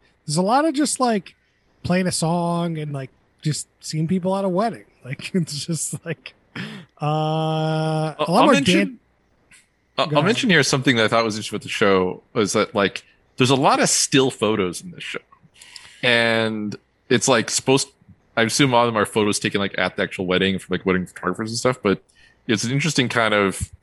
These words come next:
Speaker 2: another interesting kind of editing choice of a lot of just talking with these still pho-, very stylized looking still photos going on.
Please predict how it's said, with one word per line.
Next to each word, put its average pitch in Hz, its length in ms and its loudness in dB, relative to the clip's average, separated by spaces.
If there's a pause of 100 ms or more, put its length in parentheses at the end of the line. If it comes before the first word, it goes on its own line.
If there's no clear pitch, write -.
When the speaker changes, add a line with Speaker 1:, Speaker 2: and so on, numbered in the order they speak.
(380)
Speaker 2:
another 117 160 2
interesting 113 260 -2
kind 101 160 0
of 87 180 0
editing 104 320 2
choice 87 500 -4
of 90 460 0 (120)
a 101 60 -2
lot 104 280 2
of 104 80 2
just 104 260 -2
talking 95 540 -2
with 90 140 -6
these 92 180 -4
still 95 260 0
pho-, 98 340 0
very 113 220 4
stylized 101 680 -2
looking 90 240 -12
still 87 260 -2
photos 87 680 -6
going - 300 -6
on. - 280 -14